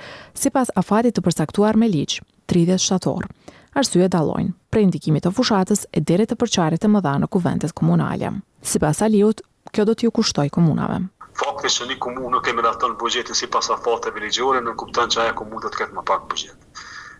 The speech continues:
Speaker 2: Dhe realisht edhe më pak kapacitet pastaj për të, ë, ë, implementuar projekte.
Speaker 1: Komunat kanë afat deri më një mars të vitit të ardhshëm ta miratojnë buxhetin e bazuar në shumën e atij paraprak, apo në të kundërtën, kuvendi komunal i asaj komune shkon në zgjedhje.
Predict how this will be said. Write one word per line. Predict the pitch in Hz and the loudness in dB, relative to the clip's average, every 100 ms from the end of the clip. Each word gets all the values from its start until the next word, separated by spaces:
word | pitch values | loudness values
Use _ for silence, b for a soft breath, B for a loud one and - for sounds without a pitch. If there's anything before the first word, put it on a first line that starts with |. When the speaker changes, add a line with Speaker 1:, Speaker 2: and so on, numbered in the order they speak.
| - | -6
Speaker 2:
Dhe | 110 120 | -2 -2
realisht | 120 113 110 110 113 | -2 -2 -2 0 0
edhe | 104 | 0
më | 104 - | -2 -2
pak | 113 - - | -4 -2 -6
kapacitet | 101 107 - - - 101 - | -2 -2 -2 -6 -4 -4 -2
pastaj | 98 101 95 - | -2 -2 -4 -4
për | 101 | -6
të, | 107 98 | -6 -8
ë, | 98 107 110 110 110 107 - 104 | -8 -12 -8 -6 -8 -10 -2 0
ë, | 98 - - 104 | 0 -2 -12 -8
implementuar | 110 113 110 104 113 101 | -4 -2 -2 -4 -6 -4
projekte. | 107 98 87 - - - | -2 -2 -4 -12 -18 -8
Speaker 1:
Komunat | - 240 240 - | -4 -2 -4 -2
kanë | 180 | 0
afat | 170 247 214 | 2 2 2
deri | 220 220 | 2 4
më | 196 196 | 6 6
një | 170 | 4
mars | 147 147 | 2 0
të | 170 | 2
vitit | 180 196 - | 2 2 2
të | 165 | 2
ardhshëm | 202 - 233 | 2 4 2
ta | 208 | 4
miratojnë | 180 160 - 214 196 | 4 4 2 2 4
buxhetin | 165 196 202 180 | 4 2 4 4
e | |
bazuar | 165 156 214 226 | 4 2 4 4
në | 170 | 4
shumën | - 220 214 | 2 4 4
e | 170 | 4
atij | 156 175 | 2 2
paraprak, | 156 143 - - - - | 2 0 -2 -2 -4 -4
apo | 208 220 | 2 2
në | 165 | 2
të | - | 0
kundërtën, | 185 202 233 269 247 | 2 2 2 2 2
kuvendi | 170 160 143 | 2 2 2
komunal | - 151 160 156 | 2 4 4 4
i | 139 | 0
asaj | 156 - 196 | -2 -2 0
komune | 233 190 156 165 196 _ _ | 4 4 4 2 0 _ _
shkon | - - 156 - _ | -8 -4 -4 -6 _
në | 180 160 | -2 0
zgjedhje. | - - 139 | -2 -2 -2